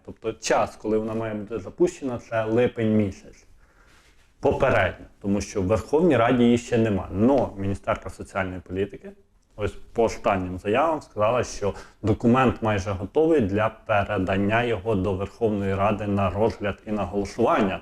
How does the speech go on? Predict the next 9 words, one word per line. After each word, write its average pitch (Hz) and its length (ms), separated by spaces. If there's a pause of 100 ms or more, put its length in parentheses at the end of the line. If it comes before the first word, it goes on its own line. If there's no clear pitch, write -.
Тобто 98 280 (920)
<clears throat> - 840
рухається, 131 640 (240)
рухається, 175 600
і 120 140
це 160 180
хорошо, 135 460
тому 98 300
що 123 360